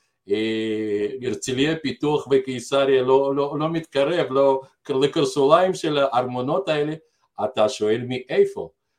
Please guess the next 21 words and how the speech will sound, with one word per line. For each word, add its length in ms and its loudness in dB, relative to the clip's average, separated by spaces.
ובאמת 460 0
יש 260 -4
מוצר 400 0
אחד 300 -4
שהוא 220 -4
מאוד 280 -2
נצרך 560 0
ומאוד 460 -4
נדרש, 560 -2
במיוחד 520 -6
באירופה, 540 -4
זה 240 -2
באמת 320 -4
אוצרות 420 -4
הטבע. 460 -4
רוסיה 520 0
התברכה 720 -4
באוצרות 520 -4
הטבע 480 -4
מטורפות. 720 -8
ואז 760 0